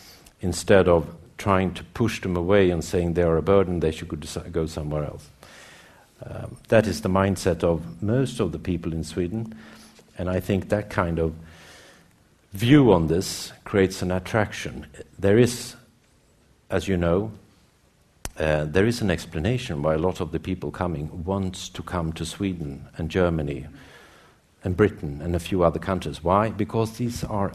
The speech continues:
attractive, open societies that see the potential in these individuals. And I think we should never lose sight of that.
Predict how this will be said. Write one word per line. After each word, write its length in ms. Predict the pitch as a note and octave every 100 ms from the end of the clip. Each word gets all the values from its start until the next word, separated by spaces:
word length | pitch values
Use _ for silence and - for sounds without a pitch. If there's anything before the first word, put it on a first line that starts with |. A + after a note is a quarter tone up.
| -
attractive, 840 | G2 - A#2+ G#2 - - F#2+ E2+ -
open 460 | F#2+ F2 F#2+ E2+
societies 960 | E2 - - E2+ D#2 D#2 C#2+ C#2 - - _ _ _ _ _ _ _ _ -
that 160 | E2
see 240 | - F#2+ D#2+
the 100 | E2+
potential 640 | - - G2 G2 - D#2+
in 140 | D2
these 260 | D2+ D2+ -
individuals. 760 | C#2+ - D2+ - - - - _ _ _ _ _ _ _ _ _ _ _
And 100 | F2+
I 20 |
think 240 | F2 F#2 -
we 100 | E2+
should 220 | - D#2+
never 180 | F2+ D#2+
lose 220 | D#2 D2+
sight 260 | - D#2 D2+
of 100 | -
that. 180 | -